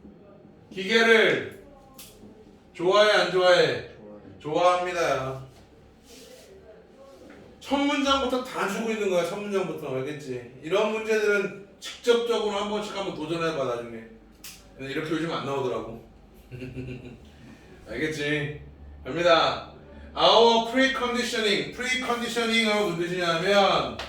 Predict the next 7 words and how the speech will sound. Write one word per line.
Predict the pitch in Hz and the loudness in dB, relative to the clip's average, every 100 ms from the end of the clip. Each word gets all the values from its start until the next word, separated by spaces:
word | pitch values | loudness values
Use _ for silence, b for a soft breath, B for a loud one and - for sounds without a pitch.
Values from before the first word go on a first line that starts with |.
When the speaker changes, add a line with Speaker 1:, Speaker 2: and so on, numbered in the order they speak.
| - | -10
Speaker 1:
미리 | 147 208 220 226 | -4 -2 0 0
맞추기야, | 185 165 190 170 143 123 | 0 -2 -6 -4 -4 -4
미리 | 147 170 180 | -6 -6 -6
맞추기. | 156 - - - - - - - - - - - - - - - - - - - - - - - - - - - - 262 - - - 269 - - - - - - - - - - | -6 -6 -10 -16 -16 -16 -16 -18 -20 -20 -20 -20 -20 -20 -20 -20 -20 -20 -20 -20 -20 -20 -20 -20 -20 -18 -18 -20 -20 -20 -20 -20 -20 -20 -20 -20 -20 -20 -20 -20 -20 -18 -18 -10
우리의 | 131 147 170 196 196 196 180 | -6 -6 -2 2 2 2 -2
미리 | 170 196 190 | -4 -2 -2
맞추기. | 160 - 147 123 117 | -2 -6 -10 -12 -14